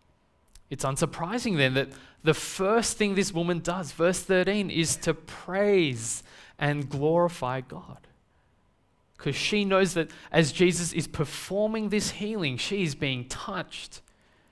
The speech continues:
She's being loved by God himself. But what this passage really shines a light on are the different responses to this healing and what it reveals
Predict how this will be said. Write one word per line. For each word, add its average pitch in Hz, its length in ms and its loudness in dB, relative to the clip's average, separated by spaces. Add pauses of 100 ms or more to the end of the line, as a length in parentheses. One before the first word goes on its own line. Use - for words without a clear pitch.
(160)
She's 170 300 -2
being 147 240 0
loved 131 800 -2 (400)
by 113 160 -4
God 101 300 -8
himself. - 680 -16 (3250)
But 170 80 -2
what 262 220 -8
this - 300 -2 (140)
passage 143 460 -2
really 190 560 -4
shines 110 380 -4
a 107 60 -2
light 87 260 -8
on 160 360 -14 (1200)
are 143 260 0
the 147 160 -2
different 156 460 -2
responses 165 960 -2
to 139 120 -4
this 123 240 -4
healing 113 520 -8
and 143 160 -2
what 165 160 0
it 151 80 -2
reveals 143 1300 -6